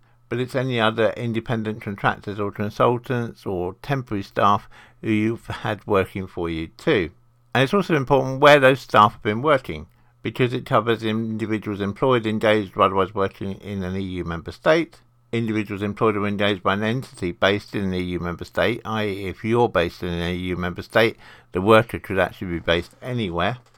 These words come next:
and individuals who are nationals of any E U member state, even if they're based or otherwise working overseas. So what information do you need to provide? Well, Article fifteen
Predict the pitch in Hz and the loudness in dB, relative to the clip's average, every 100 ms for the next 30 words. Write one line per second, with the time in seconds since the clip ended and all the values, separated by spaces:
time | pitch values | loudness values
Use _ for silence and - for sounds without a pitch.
0 | _ - 113 120 - 151 135 120 113 117 | _ -4 -2 -2 -2 -2 2 0 0 -6
1 | 107 110 104 123 123 113 98 101 107 107 | 2 2 4 0 -2 -2 -4 -2 0 0
2 | 95 90 - - 101 92 90 90 87 87 | -2 -6 -10 -10 -6 -4 -4 -2 -4 -4
3 | 90 - 127 120 - - _ - 131 123 | -6 2 2 2 -8 -20 _ -6 -2 -2
4 | 107 101 98 98 92 92 107 92 90 90 | -2 0 0 2 0 0 2 2 2 -2
5 | 87 - 80 - 82 78 82 - 139 95 | -2 -2 -4 -4 -6 -6 -6 -2 0 0
6 | 76 - _ _ - 127 123 175 151 131 | -4 -14 _ _ 6 8 10 8 6 2
7 | 139 131 127 120 127 113 117 113 104 92 | 0 2 0 0 -4 -4 -4 -4 -4 -8
8 | - 95 107 147 107 98 151 - _ _ | -4 -4 2 2 4 0 -4 -10 _ _
9 | - 127 135 147 - 143 139 127 - 104 | -4 4 4 4 0 -2 -4 -4 0 2
10 | 98 110 123 | 2 -2 -4